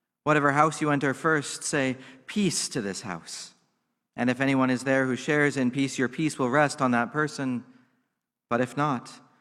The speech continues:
it will return to you. Remain in the same house, eating and drinking whatever they provide, for the laborer deserves to be paid. Do not move about from house to house."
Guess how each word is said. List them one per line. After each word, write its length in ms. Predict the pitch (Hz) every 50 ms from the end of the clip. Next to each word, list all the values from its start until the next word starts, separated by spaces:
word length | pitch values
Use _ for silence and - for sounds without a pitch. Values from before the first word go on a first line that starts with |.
| _ _ _ _
it 80 | 123 117
will 100 | 135 135
return 460 | 135 135 131 - 180 165 151 110 87
to 140 | - - 90
you. 240 | 82 80 80 82 - _ _ _ _ _ _ _ _ _ _ _ _ _ _ _ _ _ -
Remain 380 | 123 123 131 135 139 143 143
in 80 | 139 131
the 60 | 127
same 280 | 127 - 147 139 139 131
house, 340 | 135 135 139 143 135 - 147
eating 280 | 139 131 143 139 131
and 100 | 131 127
drinking 380 | 117 135 139 131 - 143 135 131
whatever 320 | 127 120 127 127 131 131
they 140 | 120 127 120
provide, 540 | 120 123 117 110 131 135 139 135 131 127 123
for 140 | 131 123 117
the 80 | 120
laborer 380 | 123 135 139 131 131 131 123 120
deserves 420 | 117 113 117 147 147 139 123 110 -
to 60 | -
be 160 | 104 110 107
paid. 420 | 104 - 127 123 120 117 113 113 - - - - - - - - - _ _ _
Do 100 | - 143
not 220 | 156 165 160 147 131
move 220 | 143 151 156 139
about 340 | 143 120 135 139 147 156 147
from 160 | 131 131 123
house 340 | 123 139 143 143 131 123 -
to 120 | - 127 120
house." 560 | 131 135 131 104 - - - - - -